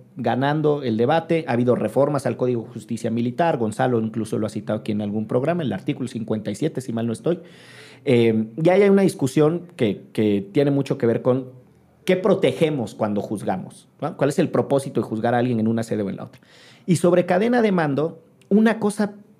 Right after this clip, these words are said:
bien particular. Si algo enseñaron, no solo las dictaduras del Cono Sur en México, sino muchos otros regímenes que involucraron a las Fuerzas Armadas en actos, eh, criminales o en atrocidades o en violaciones a derechos humanos, en,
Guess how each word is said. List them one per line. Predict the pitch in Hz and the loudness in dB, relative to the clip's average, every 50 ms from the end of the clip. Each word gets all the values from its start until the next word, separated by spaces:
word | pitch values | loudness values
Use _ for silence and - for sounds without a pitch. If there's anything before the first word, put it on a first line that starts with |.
| _ _ | _ _
bien | 139 131 156 170 190 196 196 185 | -8 -4 0 2 4 4 4 4
particular. | 190 180 160 - - 131 - - 104 - - - - - - - - - - - - - - - - _ _ | 2 -2 -4 -4 -6 -10 -8 -8 -10 -12 -12 -16 -20 -20 -20 -20 -20 -20 -20 -20 -20 -20 -20 -20 -20 _ _
Si | - - - 190 196 | -16 -2 2 4 4
algo | 202 214 233 233 240 226 | 6 4 4 4 2 2
enseñaron, | 208 208 - 165 151 143 143 139 139 135 123 110 104 104 107 - - - _ _ _ _ - | 2 2 0 0 2 2 2 2 2 2 2 0 0 -6 -10 -14 -20 -20 _ _ _ _ 0
no | 147 185 196 | 0 0 2
solo | - 208 202 202 214 202 | 2 2 2 4 4 4
las | 170 143 123 | 2 2 0
dictaduras | 135 107 - - 123 123 147 160 170 170 156 | -2 -4 -2 0 0 2 4 4 4 4 2
del | 143 123 123 | 0 -2 0
Cono | - 139 143 139 | 0 0 0 0
Sur | 131 - 143 131 | -2 0 0 2
en | 123 117 | 2 2
México, | 113 110 107 - 104 - - - | 0 -2 -4 -6 -10 -12 -12 -10
sino | - - 139 135 135 135 127 131 135 | -4 -2 0 2 2 2 0 0 0
muchos | 156 160 185 220 214 214 220 - - - | 2 4 4 4 4 2 0 -2 2 2
otros | 165 160 160 - 160 160 139 | 2 2 2 0 -2 -2 -2
regímenes | 131 127 - - 139 135 139 143 139 139 139 135 135 - | -4 -6 -4 -2 -2 0 0 0 -2 -2 -4 -4 -6 -6
que | - - 123 | -2 -2 0
involucraron | 113 110 117 117 110 104 123 131 131 143 139 123 | 2 2 2 0 0 0 2 2 2 2 0 -2
a | |
las | 113 104 - | -2 -4 -4
Fuerzas | - 123 117 - 127 - 120 | -6 -10 -8 -6 -6 -6 -6
Armadas | 107 101 110 110 110 110 113 117 120 - - - - - - - - - | -6 -4 -4 -4 -4 -4 -6 -8 -10 -14 -18 -20 -20 -20 -20 -20 -12 -2
en | - 123 117 117 123 131 | 0 2 4 4 4 4
actos, | 135 143 135 135 - - 143 139 143 139 - - - - - - - _ _ _ _ _ - _ - - | 2 0 -2 -4 -2 0 0 0 0 -2 -4 -12 -20 -20 -20 -20 -20 _ _ _ _ _ -20 _ -4 0
eh, | 127 120 113 110 110 110 107 107 104 98 - | 2 4 4 4 4 2 2 0 -2 -2 -2
criminales | 123 113 113 113 113 113 120 123 127 127 131 131 123 131 127 - - - | 0 0 2 2 2 2 2 2 2 2 2 2 2 0 -2 -6 -4 -2
o | 120 107 107 104 104 101 101 107 | 0 2 2 2 2 0 0 -2
en | - 107 107 | -4 -4 -4
atrocidades | 104 101 - 120 110 - - 113 117 120 120 127 131 - | -4 -4 -2 -2 -4 -2 -2 0 0 2 2 0 -2 -2
o | 113 110 | -4 -4
en | 107 101 | -2 -2
violaciones | 104 98 101 - - 135 131 123 - | -2 -2 -2 -2 -4 -4 -4 -2 -2
a | |
derechos | 107 110 110 113 - 120 - | -2 -2 -2 -2 -4 -6 -4
humanos, | 120 110 113 113 110 117 127 135 - - - | -4 -4 -2 -2 -2 -4 -4 -6 -8 -12 -12
en, | - 101 92 | -10 -10 -10